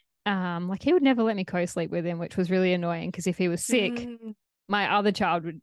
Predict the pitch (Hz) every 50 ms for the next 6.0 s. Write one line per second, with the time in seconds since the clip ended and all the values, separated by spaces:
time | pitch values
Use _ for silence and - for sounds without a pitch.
0 | _ - - 185 175 175 - 165 - 180 165 160 160 165 - - - 190 160 147
1 | 139 139 165 156 160 196 175 - 185 165 170 160 170 160 160 156 160 160 165 165
2 | 165 165 - 170 - - - 175 160 160 165 - - 156 156 165 156 151 160 151
3 | - - - 165 165 165 170 165 190 180 165 160 156 - - 175 170 165 - -
4 | - - 165 160 156 151 147 190 190 - 220 202 202 196 202 202 214 - - 202
5 | 185 175 165 - 180 175 175 170 170 165 160 165 165 165 - - 165 165 160 -